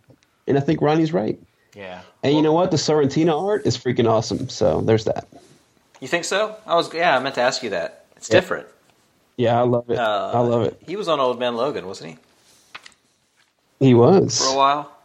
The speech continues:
Speaker 2: or am I wrong?
Speaker 1: And I lo-, I loved it when he was on there.
Speaker 2: Yeah. Uh, it's not something I wanna see a lot of, but every now and then I,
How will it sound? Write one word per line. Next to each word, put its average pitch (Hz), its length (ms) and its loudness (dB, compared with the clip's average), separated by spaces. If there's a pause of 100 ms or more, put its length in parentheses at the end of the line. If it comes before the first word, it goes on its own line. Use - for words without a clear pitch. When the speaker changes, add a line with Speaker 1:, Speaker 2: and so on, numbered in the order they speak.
(120)
Speaker 2:
or 110 120 -6
am 110 120 -6
I 107 80 -4
wrong? 98 340 -6 (840)
Speaker 1:
And 127 120 -2
I 120 60 0
lo-, 117 220 -2 (100)
I 131 120 -2
loved 127 340 2
it 123 40 4
when 123 160 2
he 127 80 2
was 127 140 0
on 131 160 2
there. 180 300 -4 (340)
Speaker 2:
Yeah. - 280 -12 (1000)
Uh, 131 720 -6 (100)
it's 165 200 -8
not 196 200 2
something - 220 -8
I 135 80 4
wanna 127 220 0
see 123 180 -4
a 113 60 2
lot 110 260 4
of, 143 340 -2
but 92 360 -6 (580)
every 110 220 -2
now 101 200 4
and 98 80 0
then 95 140 -6
I, 87 140 -8